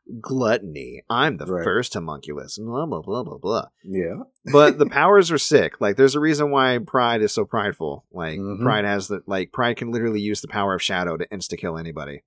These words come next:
Speaker 2: Yeah.
Speaker 1: I mean, you saw what happened in the tunnels. The spikes came out and just ripped those guys up. They
Speaker 2: Eviscerated
Speaker 1: had no
Speaker 2: everyone.
Speaker 1: chance. Yeah.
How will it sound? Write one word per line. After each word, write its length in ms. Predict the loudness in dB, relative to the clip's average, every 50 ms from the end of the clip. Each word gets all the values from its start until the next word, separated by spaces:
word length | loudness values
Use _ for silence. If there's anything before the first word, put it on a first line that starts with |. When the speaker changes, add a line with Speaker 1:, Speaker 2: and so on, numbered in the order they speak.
| _ _ -10
Speaker 2:
Yeah. 180 | -8 -6 -6 -8 -10 _ _ _ _ _ _
Speaker 1:
I 80 | -4 -4
mean, 140 | -4 -2 -4
you 80 | -2
saw 220 | 0 4 4 4 6
what 120 | 4 2
happened 200 | 2 0 0 -2
in 60 | -4
the 80 | -6 -6
tunnels. 420 | -4 -2 -2 0 0 -2 -4 -6
The 60 | -8 -8
spikes 380 | -8 -4 -2 -2 -2 -4 -6
came 300 | -8 -8 -8 -6 -4 -4
out 240 | -4 -4 -4 -8 -10
and 80 | -14 -14
just 240 | -12 -10 -10 -10 -12 _ _ _ _ _ -20 -10 -6
ripped 180 | -6 -6 -4 -2
those 180 | -4 -2 -2
guys 240 | -2 -2 -2 -2 0
up. 160 | 0 0 0 0
They 60 | -2
Speaker 2:
Eviscerated 40 | -2
Speaker 1:
had 120 | -2 -4
no 180 | -4 -2 -2 -2
Speaker 2:
everyone. 60 | -2 -2 -4 -6 -8
Speaker 1:
chance. 260 | -10 -12 -12 -12 -12 _ _ _
Yeah. 240 | -8 -6 -6 -6